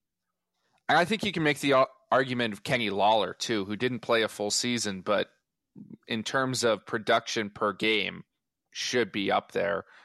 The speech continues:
Also, Alexander Hollins had a fantastic season for the most part. And I, I think Austin Mack really cooled down the stretch. So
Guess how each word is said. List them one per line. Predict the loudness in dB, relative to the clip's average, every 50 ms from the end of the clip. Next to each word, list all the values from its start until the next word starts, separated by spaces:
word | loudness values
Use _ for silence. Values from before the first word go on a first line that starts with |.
| _ _ -2
Also, | 0 0 2 2 0 0 2 2
Alexander | 2 0 0 0 -2 -2 0 0 -2 -4
Hollins | 0 2 4 4 4 4 2 0 -2 -4 -4 -4 -6 -6 _ _ _ _
had | -6 -2 0 0 2
a | 0 -2 -2 -6 -8
fantastic | -6 -4 -4 -4 -2 -2 -2 -2 -2 -2 -4 -8 -8 -8
season | -8 -6 -6 -6 -6 -8 -10
for | -8 -8 -8
the | -6 -4
most | -2 -2 -4 -4 -4 -4
part. | -2 -2 -2 -2 -4 _ _ -20 -20 -20 -20 -20 -20 _ _ -4
And | -4 -4 -2 -2
I, | -2 -2 -2 0 0
I | -2 0
think | 0 -2 -6 -8 _ _
Austin | 2 2 2 2 -2 -6 -4 0
Mack | 0 2 2 0 0 -2 -4
really | -2 -2 -2 -4
cooled | -6 -6 -4 -2 0 0 0 -2 -2
down | 0 0 0 0 -2 -4
the | -4
stretch. | -4 -4 -2 0 0 0 0 -2 -6 -8
So | -6 -4 -2 0 0 0 -2 -4